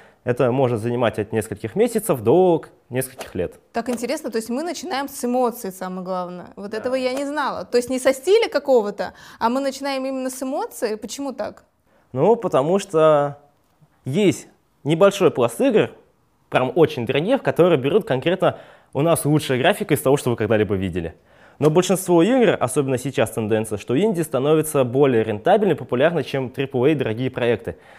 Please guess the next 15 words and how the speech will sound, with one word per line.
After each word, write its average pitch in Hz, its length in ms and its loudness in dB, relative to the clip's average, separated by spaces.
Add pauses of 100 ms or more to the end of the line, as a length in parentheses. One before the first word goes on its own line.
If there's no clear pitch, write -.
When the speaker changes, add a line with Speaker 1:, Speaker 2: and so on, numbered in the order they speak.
(140)
Speaker 1:
За 120 80 2
счёт 180 180 -2
чего 156 460 2 (320)
простые 151 760 4
энтузиасты 226 680 4 (180)
вкладывают 185 720 4 (220)
именно 160 340 4
эмоции 135 640 2
того, 139 560 4
что - 480 0
они 131 240 -2
хотят 165 400 0
донести 120 400 -2
до 131 140 2
пользователя. 101 680 -2